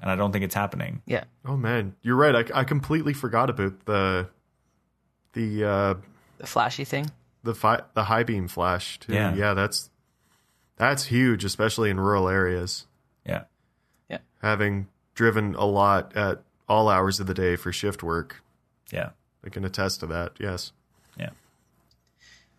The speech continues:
Speaker 2: As far as geolocating goes, I think this, this is an interesting, uh, point of discussion as far as the future of geolocation services and, uh,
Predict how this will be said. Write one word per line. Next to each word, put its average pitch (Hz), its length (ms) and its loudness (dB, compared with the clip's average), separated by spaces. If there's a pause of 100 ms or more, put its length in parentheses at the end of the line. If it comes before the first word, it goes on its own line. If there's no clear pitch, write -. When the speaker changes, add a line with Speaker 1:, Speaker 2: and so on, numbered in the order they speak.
(460)
Speaker 2:
As 151 160 -2
far 185 140 6
as 160 140 2
geolocating 131 840 0
goes, 117 320 -4
I 127 100 -2
think 147 200 -2
this, 135 240 -2 (120)
this - 180 -4
is 143 140 -6
an 139 60 0
interesting, 120 580 -2 (240)
uh, 104 240 -2
point 117 280 -2
of 107 60 -2
discussion 107 460 -2
as 117 120 -2
far 113 200 0
as 107 120 -6
the 117 100 -8
future 120 400 -4
of 120 180 0
geolocation 120 800 -4
services 113 580 -6
and, 110 260 -8
uh, - 260 -6